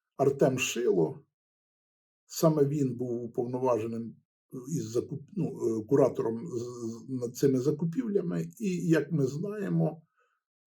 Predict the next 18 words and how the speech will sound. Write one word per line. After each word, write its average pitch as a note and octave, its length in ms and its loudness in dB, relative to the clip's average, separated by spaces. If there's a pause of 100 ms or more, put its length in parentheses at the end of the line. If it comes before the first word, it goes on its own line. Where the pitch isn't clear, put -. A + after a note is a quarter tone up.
(240)
вартість D#3 420 4
трансформаторів C#3 720 0
для B2+ 160 4
Укрзалізниці C3 840 0
була C3+ 240 2
перевищена C3+ 880 6
в C3 80 -6 (1040)
півтора C#3+ 460 4
рази. B2+ 800 2 (480)
Наразі G3 800 0 (320)
що F3+ 340 6
зрозуміло? A#2 680 2 (420)
Зрозуміло F3+ 600 4
те, D#3+ 280 2
що - 480 -2 (500)
між E3+ 340 4
сап, - 480 0 (880)
набу C#3+ 640 4